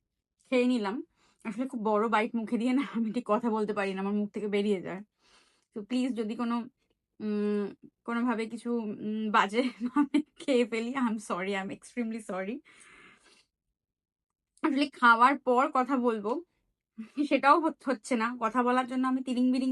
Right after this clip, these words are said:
করে লাফাচ্ছি, আর খেতে গিয়ে কথা বলতে একটু মেসি হয়ে যায় ব্যাপারটা। তো এইটারই এই ড্রামস্টিক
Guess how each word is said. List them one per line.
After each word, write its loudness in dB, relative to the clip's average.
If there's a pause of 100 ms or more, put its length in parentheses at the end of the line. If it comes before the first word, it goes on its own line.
করে -2
লাফাচ্ছি, -6 (880)
আর -6
খেতে -4
গিয়ে -4
কথা -2
বলতে -6
একটু -14
মেসি -6
হয়ে 0
যায় -6
ব্যাপারটা। -10 (1400)
তো -2 (1700)
এইটারই 6 (520)
এই -2
ড্রামস্টিক 4